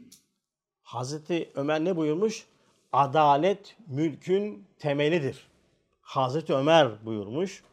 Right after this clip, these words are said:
bu sözü. Bu kelam mahkeme duvarlarında yazılı.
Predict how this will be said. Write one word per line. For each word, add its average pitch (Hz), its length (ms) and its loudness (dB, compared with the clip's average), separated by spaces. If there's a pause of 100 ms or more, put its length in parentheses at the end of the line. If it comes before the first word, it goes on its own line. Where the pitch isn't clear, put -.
bu 110 120 -6
sözü. 123 460 -6 (500)
Bu 208 120 6
kelam 202 500 6 (440)
mahkeme 214 580 10
duvarlarında 190 920 6 (360)
yazılı. 170 580 0